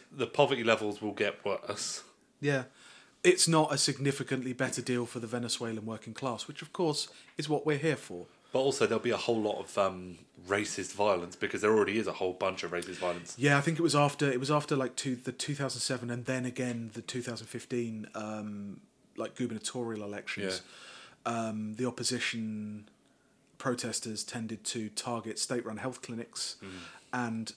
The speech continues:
Speaker 2: there were particularly horrific stories coming out from Afro-Venezuelans
Speaker 1: Yeah.
Speaker 2: who had been targeted because
Speaker 1: Yeah.
Speaker 2: it was assumed that they were naturally,
Speaker 1: Oh, they were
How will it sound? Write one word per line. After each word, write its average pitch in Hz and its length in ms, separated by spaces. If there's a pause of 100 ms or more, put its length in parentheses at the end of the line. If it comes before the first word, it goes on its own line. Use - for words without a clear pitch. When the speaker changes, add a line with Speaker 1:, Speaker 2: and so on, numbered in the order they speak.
Speaker 2:
there 120 100
were 110 60
particularly 113 480
horrific 110 300
stories 107 320
coming 107 220
out 107 240
from 107 360
Afro-Venezuelans 101 1080 (160)
Speaker 1:
Yeah. 90 140 (340)
Speaker 2:
who 110 340
had - 160
been 104 140
targeted 104 580 (120)
because 104 240
Speaker 1:
Yeah. 95 60
Speaker 2:
it - 60
was 98 120
assumed 98 380
that 95 100
they 98 100
were 98 80
naturally, - 380
Speaker 1:
Oh, 165 40
they 165 80
were 139 120